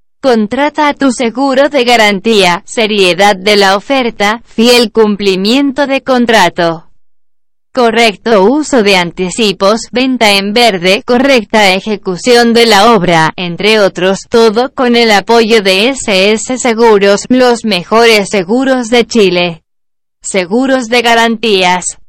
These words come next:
Un seguro de garantía protege frente al incumplimiento de un contrato y los daños que por consecuencia el acreedor pueda sufrir o padecer.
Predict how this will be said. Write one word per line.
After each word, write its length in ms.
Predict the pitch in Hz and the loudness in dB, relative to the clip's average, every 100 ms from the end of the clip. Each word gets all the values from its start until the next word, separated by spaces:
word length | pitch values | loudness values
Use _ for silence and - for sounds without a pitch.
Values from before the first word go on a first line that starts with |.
| - - | -16 -4
Un 240 | 254 262 | -2 -2
seguro 580 | 240 240 202 220 226 220 | -2 -2 2 2 4 2
de 160 | 220 214 | 2 2
garantía 720 | 226 208 190 180 247 277 262 | 2 2 -2 -4 -6 -4 -4
protege 600 | 233 202 214 247 262 226 | -2 -2 -2 -4 0 -2
frente 500 | - 240 285 262 269 | 0 0 -2 -2 0
al 140 | 240 | 2
incumplimiento 1120 | 220 220 226 208 190 185 180 208 254 254 247 226 | 0 -2 -2 -2 -2 -2 -2 -2 -2 0 0 2
de 220 | 220 208 | 2 2
un 180 | 233 247 | 0 0
contrato 760 | 233 196 175 214 254 285 277 | -2 -2 -4 -4 -4 -2 -2
y 160 | 254 240 | 0 0
los 220 | 226 190 | -2 -2
daños 600 | 220 240 277 269 269 233 | -2 -2 -2 -2 -4 -4
que 180 | - 233 | -4 -2
por 260 | 254 226 | 0 -2
consecuencia 960 | 214 202 190 185 - 226 240 226 247 226 | 0 -2 -2 -4 0 2 2 0 0 2
el 120 | 226 208 | 2 0
acreedor 680 | 202 247 214 196 233 226 | 0 0 0 2 0 0
pueda 380 | 220 247 254 269 | -2 0 2 0
sufrir 480 | 240 220 240 277 269 | -2 -6 -2 0 2
o 80 | 165 | 2
padecer. 720 | 226 208 208 214 170 156 | 0 0 0 0 0 0